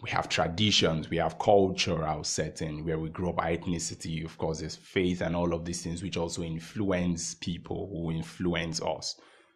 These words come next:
So who, who, who, why do we then go on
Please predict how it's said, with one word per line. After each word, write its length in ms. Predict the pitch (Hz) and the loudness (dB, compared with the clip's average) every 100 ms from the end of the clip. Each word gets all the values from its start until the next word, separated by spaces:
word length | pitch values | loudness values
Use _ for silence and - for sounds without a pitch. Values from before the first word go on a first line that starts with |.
| _ - | _ -2
So 160 | 98 | -2
who, 400 | 87 143 147 143 - | 2 4 4 2 0
who, 260 | 180 180 | 2 4
who, 340 | 165 143 139 135 - - - - _ _ _ - - _ - - _ - | 4 6 6 4 -12 -18 -20 -20 _ _ _ -20 -20 _ -20 -20 _ -2
why 600 | 98 98 120 165 196 190 | 4 8 10 10 10 10
do 220 | 131 120 | 10 8
we 340 | 110 123 123 | 8 8 8
then 440 | 120 110 110 98 104 | 10 8 8 6 4
go 380 | 101 101 98 - | 8 8 8 6
on 560 | 78 78 90 101 101 | 6 8 6 4 0